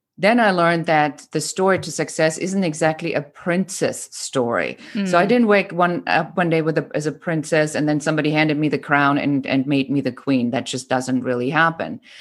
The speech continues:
Speaker 1: And so I found myself stressed out, overwhelmed, a single mom, in debt, a hundred thirty-five thousand dollars.
Speaker 2: Wow.
Speaker 1: And that was really not exactly where I thought the adventure was gonna take me.
Speaker 2: Yeah.
Speaker 1: But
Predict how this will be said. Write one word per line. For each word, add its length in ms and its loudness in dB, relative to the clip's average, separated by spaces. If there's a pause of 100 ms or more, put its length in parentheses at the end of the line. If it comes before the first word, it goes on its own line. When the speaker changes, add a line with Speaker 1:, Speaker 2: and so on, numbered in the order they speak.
(320)
Speaker 1:
And 220 0
so 220 2
I 100 4
found 380 2
myself 480 0
stressed 500 0
out, 300 0
overwhelmed, 680 0
a 60 -6
single 400 -2
mom, 460 0 (100)
in 220 4
debt, 280 2
a 60 -4
hundred 580 0
thirty-five 720 2
thousand 560 0
dollars. 720 0 (180)
Speaker 2:
Wow. 220 -8
Speaker 1:
And 240 2
that 240 2
was 240 -2
really 240 2
not 220 2
exactly 400 -2
where 140 0
I 40 -2
thought 260 -4
the 120 -4
adventure 360 -6
was 160 -8
gonna 360 -8 (380)
take 300 0
me. 220 -4 (380)
Speaker 2:
Yeah. 120 -2
Speaker 1:
But 320 2